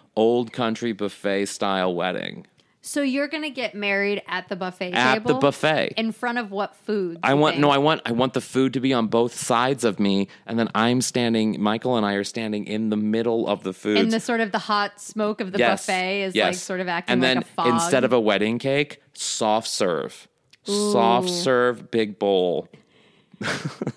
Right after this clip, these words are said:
Speaker 1: I think that's a genius wedding.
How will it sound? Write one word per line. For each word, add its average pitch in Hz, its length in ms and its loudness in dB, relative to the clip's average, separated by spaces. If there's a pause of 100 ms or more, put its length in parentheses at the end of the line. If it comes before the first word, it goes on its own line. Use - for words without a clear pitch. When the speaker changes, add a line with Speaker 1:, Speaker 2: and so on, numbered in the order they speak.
(1800)
Speaker 1:
I 226 120 4
think 277 140 4
that's 226 160 2
a 285 80 2
genius 185 520 2
wedding. 120 540 2